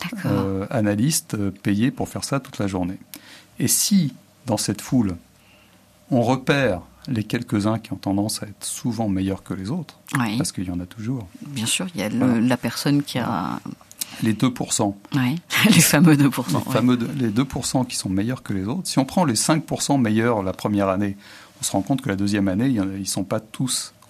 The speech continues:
Speaker 2: aussi bons.
Speaker 1: Bien sûr.
Speaker 2: Si on prend les deux pour cent meilleurs de la première année, on se rend compte qu'ils sont encore au
Speaker 1: Meilleurs,
Speaker 2: top la
Speaker 1: ouais.
Speaker 2: deuxième année. Ils sont même encore meilleurs que la première année. Ils sont encore meilleurs la troisième année, et cetera.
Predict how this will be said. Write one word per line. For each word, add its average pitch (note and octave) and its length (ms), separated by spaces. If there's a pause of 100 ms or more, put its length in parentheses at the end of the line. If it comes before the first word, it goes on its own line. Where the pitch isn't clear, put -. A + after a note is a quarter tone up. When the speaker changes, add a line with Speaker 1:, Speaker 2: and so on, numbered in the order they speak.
Speaker 2:
aussi A2+ 220
bons. F#2 180 (260)
Speaker 1:
Bien C#3+ 120
sûr. C#3+ 200 (100)
Speaker 2:
Si - 140
on D3 60
prend D3 180
les A2+ 100
deux A2+ 220
pour - 200
cent B2 180
meilleurs G#2 260
de G2+ 60
la F#2+ 60
première G2 300
année, C3+ 140
on D3+ 60
se - 80
rend A#2 60
compte D3 220
qu'ils A#2+ 340
sont - 200 (260)
encore D3 480 (220)
au - 60
Speaker 1:
Meilleurs, D3 260
Speaker 2:
top - 520
la C3+ 60
Speaker 1:
ouais. G#2 80
Speaker 2:
deuxième G2+ 320
année. G2 340
Ils A2 80
sont A#2+ 180
même C#3 220
encore - 240
meilleurs A2 300
que - 80
la G#2 100
première A2+ 380
année. - 140 (960)
Ils D3+ 60
sont - 120
encore C3 280
meilleurs A2 280
la G2+ 80
troisième G2+ 380
année, G2 180
et F#2+ 80
cetera. - 280